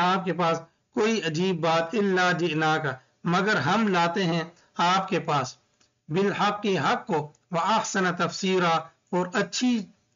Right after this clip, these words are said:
तफसीर के एतबार से, तफसील के एतबार से। "अल्लज़ीना", वो लोग, "युहशरून अला वुजूहिहिम", जो जमा किए जाएंगे अपने चेहरों के बल, "इला जहन्नमा", जहन्नम की तरफ, "उलाइका शर्रुम मकानम व अज़ल्लु सबीला",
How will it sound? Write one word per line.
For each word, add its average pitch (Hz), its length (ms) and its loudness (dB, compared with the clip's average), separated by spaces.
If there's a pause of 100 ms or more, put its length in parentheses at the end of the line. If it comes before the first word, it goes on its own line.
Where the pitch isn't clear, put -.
तफसीर 226 500 0
के 226 100 -2
एतबार 147 400 0
से, 147 160 -6
तफसील 226 540 -2
के - 120 -2
एतबार 139 400 0
से। 127 180 -10 (340)
"अल्लज़ीना", 180 580 2
वो 165 160 2
लोग, 202 340 2 (280)
"युहशरून 208 560 0
अला 175 300 2
वुजूहिहिम", 170 680 0 (400)
जो 208 140 2 (160)
जमा 233 300 0
किए 190 240 0
जाएंगे 180 380 -2
अपने 196 360 -2 (420)
चेहरों 240 340 0
के 175 140 -4
बल, 151 280 -2
"इला 180 280 0
जहन्नमा", 175 640 0
जहन्नम 180 440 -2
की 180 80 -4
तरफ, 151 320 -4 (240)
"उलाइका 165 880 0
शर्रुम 175 520 -2
मकानम 160 640 0
व 151 100 2
अज़ल्लु 170 400 0
सबीला", 156 440 -2